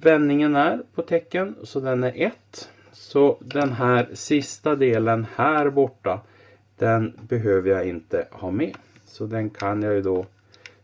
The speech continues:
ta och sudda bort om jag vill. Så.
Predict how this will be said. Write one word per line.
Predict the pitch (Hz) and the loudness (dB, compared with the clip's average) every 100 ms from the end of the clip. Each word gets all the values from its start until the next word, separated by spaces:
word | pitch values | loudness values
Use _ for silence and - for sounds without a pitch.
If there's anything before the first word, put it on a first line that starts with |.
| _ | _
ta | 104 | -2
och | 98 - | -2 -2
sudda | - - 113 107 | -12 -4 0 4
bort | 143 - - | 4 2 -2
om | 175 | 4
jag | 165 | 4
vill. | 185 240 _ _ _ _ _ _ _ _ - _ _ - - _ _ _ _ _ _ _ - _ _ _ - _ _ _ _ _ _ _ _ - | 4 -4 _ _ _ _ _ _ _ _ -20 _ _ -20 -20 _ _ _ _ _ _ _ -20 _ _ _ -20 _ _ _ _ _ _ _ _ 2
Så. | - 339 | 6 6